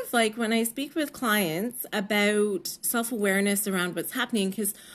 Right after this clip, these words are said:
often as we're going through, like, a twenty-four hour recall, really loosely, like, "What did you eat yesterday?"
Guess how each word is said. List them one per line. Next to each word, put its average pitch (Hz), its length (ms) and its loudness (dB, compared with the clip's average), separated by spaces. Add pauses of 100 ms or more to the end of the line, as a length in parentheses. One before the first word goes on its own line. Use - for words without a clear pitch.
(260)
often 285 360 0
as 226 220 2
we're 214 100 0
going 196 300 2
through, 262 320 -2
like, 202 220 0
a 175 40 -6
twenty-four 226 520 -2
hour 151 260 0
recall, 214 800 0
really 214 300 2
loosely, 190 500 0
like, 156 200 -2
"What 156 160 -4
did 135 160 -10
you 110 160 -10
eat 277 200 -6
yesterday?" 185 680 -2